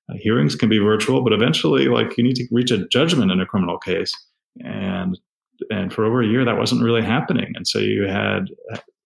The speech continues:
people actually accumulating at a time when having overpopulated jails was a serious public health danger.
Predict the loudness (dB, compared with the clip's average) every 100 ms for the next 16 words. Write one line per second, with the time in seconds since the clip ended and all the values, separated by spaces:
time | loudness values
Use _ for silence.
0 | _ -20 -4 -2 2 0 2 2 0 0
1 | 2 4 4 4 2 2 0 0 0 2
2 | 2 0 0 0 2 0 -2 -8 _ _
3 | -12 -4 -4 -2 -2 0 2 2 2 2
4 | 2 0 -2 -2 -2 0 0 -2 -6 -10
5 | -10 -10 -10 -10 -12 -12 -16